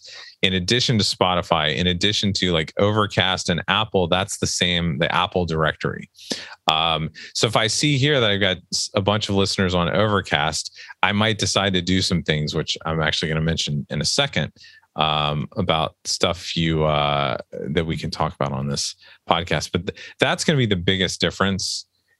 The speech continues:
is that you, um, can see, you can see more in there. Um, okay, so let me, let me get through these questions here.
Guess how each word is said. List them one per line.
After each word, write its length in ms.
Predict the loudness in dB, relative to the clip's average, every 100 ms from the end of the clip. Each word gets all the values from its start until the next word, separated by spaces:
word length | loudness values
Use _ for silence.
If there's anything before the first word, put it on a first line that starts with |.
| _ -2
is 180 | 0
that 280 | 2 0 2
you, 720 | 0 2 2 2 2 2 0 0
um, 420 | 0 0 0 -2
can 240 | -2 -2
see, 920 | 0 -4 -2 0 2 2 2 2 0 -4 _ _ _ _ _ _ _ _ _ _ _
you 100 | 0
can 140 | 2 0
see 300 | 2 2 2
more 440 | 2 2 0 -4 _ _ _ _ _ -2
in 160 | 0
there. 360 | 0 -2 -6 -12 -20 -20 -20 _ 0
Um, 580 | 2 4 2 2 0 0
okay, 220 | 0 0
so 180 | 0 0
let 140 | 2 2
me, 240 | 2 0
let 140 | 0 2
me 140 | 2
get 280 | 0 0 0
through 160 | 0 0
these 520 | 2 2 0 -2 -6 -10 _
questions 600 | -4 -2 -2 -2 -2 -2
here. 580 | -2 -2 -2 -2 -6 -12